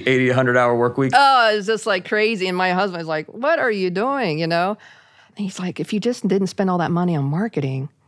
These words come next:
Speaker 2: this would be a lot easier.
Speaker 1: Yeah. So then, I mean, I guess as the firm grows, I think at this point, it must have been, what, two thousand eight, twenty plus team members,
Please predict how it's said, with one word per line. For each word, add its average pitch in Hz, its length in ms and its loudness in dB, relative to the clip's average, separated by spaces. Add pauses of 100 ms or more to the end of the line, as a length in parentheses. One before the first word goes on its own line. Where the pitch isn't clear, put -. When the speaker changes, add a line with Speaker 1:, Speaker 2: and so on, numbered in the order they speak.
(320)
Speaker 2:
this 190 180 -2
would 226 100 -2
be 202 100 2
a 185 60 0
lot 190 180 0
easier. 196 460 -2 (140)
Speaker 1:
Yeah. 110 260 0 (400)
So 131 100 0
then, 131 320 4
I 117 80 2
mean, 110 140 4
I 101 80 2
guess 113 340 0
as 104 140 0
the 98 60 0
firm 131 320 2
grows, 113 220 4
I 107 60 2
think 120 160 2
at 101 140 -2
this 117 180 0
point, 110 460 2 (180)
it - 140 -4
must 110 160 0
have - 40 -10
been, 92 100 -2
what, - 260 -6
two 127 120 0
thousand 113 380 2
eight, 104 420 -2
twenty 127 300 2
plus 117 260 0
team 113 280 0
members, 104 720 2